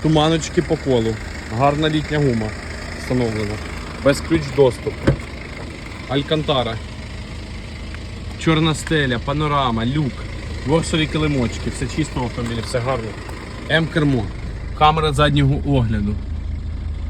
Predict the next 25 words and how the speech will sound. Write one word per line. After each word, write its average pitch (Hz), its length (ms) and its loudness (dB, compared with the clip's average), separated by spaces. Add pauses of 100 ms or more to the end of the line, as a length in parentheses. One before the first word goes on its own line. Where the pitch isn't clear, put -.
(100)
До 123 60 2
речі, 135 220 2
дуже 131 220 4
якісно 127 380 2
показує. 113 460 0
Підігріви, 139 720 0 (100)
клімат, 131 540 0
автомат 151 520 0
надійний. 127 540 0 (1080)
Коротше, 139 280 4
в - 20 8
автомобілі 156 520 6 (200)
в - 40 -6
цьому 170 340 8
прекрасно 160 640 6
все. 123 360 4 (720)
А 127 100 2
тепер 160 280 4
ще - 200 2
й 143 60 2
ціна 135 320 4
прекрасна. 113 580 0 (580)
Для 123 80 0
того, 143 180 4
щоб 123 140 -2